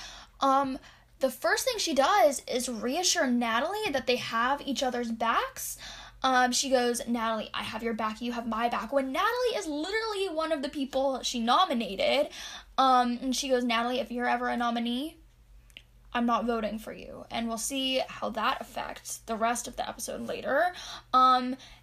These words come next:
and also, she joins this search for an L O S, which makes people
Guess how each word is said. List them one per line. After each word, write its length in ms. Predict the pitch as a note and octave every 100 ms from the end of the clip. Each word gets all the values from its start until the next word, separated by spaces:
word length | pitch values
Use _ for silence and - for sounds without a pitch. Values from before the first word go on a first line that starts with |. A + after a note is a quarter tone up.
| -
and 140 | C#4 C4+
also, 840 | F4 B4 C#5 D#4+ D#4 D#4 F4 F4+
she 560 | - - - D#4+ D#4 C#4+ - -
joins 520 | A3+ B3 C#4 C#4+ C4+
this 200 | - A#3
search 540 | - - D#4+ C4+ - - -
for 440 | - B3+ A#3+ A#3+
an 160 | A#3+ A#3
L 160 | G#3+
O 140 | A3 A3
S, 340 | E3+ - -
which 240 | B3 A3+ - - -
makes 320 | A#3 A#3+ A#3+
people 580 | - A#3+ A3 A3+ A#3 A#3